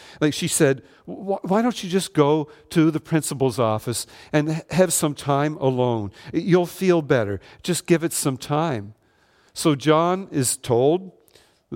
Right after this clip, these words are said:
another way to deal with grief. You just grieve alone and you give it time. And I think many of us have learned to deal with grief that way.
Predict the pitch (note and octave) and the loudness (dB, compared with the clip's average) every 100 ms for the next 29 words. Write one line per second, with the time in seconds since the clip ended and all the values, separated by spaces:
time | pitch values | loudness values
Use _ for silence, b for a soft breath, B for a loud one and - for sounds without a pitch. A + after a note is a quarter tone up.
0 | - _ C3+ _ A#2+ D3 G#3+ A#3 C#3+ A#2 | -18 _ -20 _ 0 2 0 0 2 2
1 | A2 - B2 C3 A2 A2 G#2+ A#2+ B2+ D3 | -2 0 0 0 -6 -8 0 2 2 0
2 | - C3 A#3 A#2+ - b b b D3 D#3 | 0 -4 -4 -6 -14 b b b 0 2
3 | E3 E3+ C3+ A2 C#3 E3 F3 E3+ F3+ A3 | 0 0 -4 0 2 4 2 0 0 0
4 | G3 G#2 b b - D#3 E3 D3 E3 C3+ | -2 -4 b b -2 0 0 0 -2 2
5 | C#3+ D#3+ D#3+ - D3+ F3 F#3 G2+ F#2+ _ | 2 2 -4 -6 -4 -2 -2 -6 -10 _
6 | b b b b b b _ _ _ D#3 | b b b b b b _ _ _ 0
7 | F3 G#3+ - G#3 D3 E3 F3+ E3 F3 - | 2 0 0 -2 2 0 2 0 0 0
8 | C#3 C3 D#3+ E3+ E3 C3 A2 C#3+ D3 C3+ | -2 2 2 2 -2 -6 0 2 2 0
9 | - C3+ C#3 - C3+ C3 - A#2 D3+ A2+ | 0 -2 -2 0 -2 -2 -2 -2 0 -4